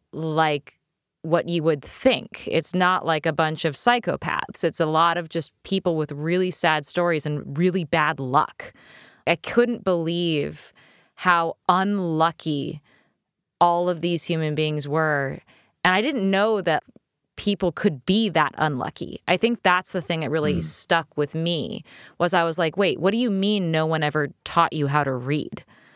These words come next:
Speaker 1: Like, "Oh, what do you mean your dad molested you?" Like, just, like, back to back to back things where, like,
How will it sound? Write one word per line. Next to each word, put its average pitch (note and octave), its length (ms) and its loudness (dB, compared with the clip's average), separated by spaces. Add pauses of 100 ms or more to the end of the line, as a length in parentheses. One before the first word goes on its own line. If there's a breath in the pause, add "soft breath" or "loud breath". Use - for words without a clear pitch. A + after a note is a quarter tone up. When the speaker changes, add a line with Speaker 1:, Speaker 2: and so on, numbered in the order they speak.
(220 soft breath)
Speaker 1:
Like, E3 240 2
"Oh, G#3+ 160 4
what E3 220 2
do G#3+ 60 2
you A#3 140 0
mean F#3+ 440 0
your D#3 180 2
dad D#3+ 480 2
molested C#3+ 840 0
you?" D#3+ 340 -4 (380 loud breath)
Like, F3+ 220 2
just, - 260 2
like, F#3+ 220 2 (160)
back G3 380 2
to F3+ 140 0
back E3+ 420 2
to E3+ 140 -2
back D3 340 2
things D#3+ 520 -4
where, D3 240 2
like, C#3+ 280 0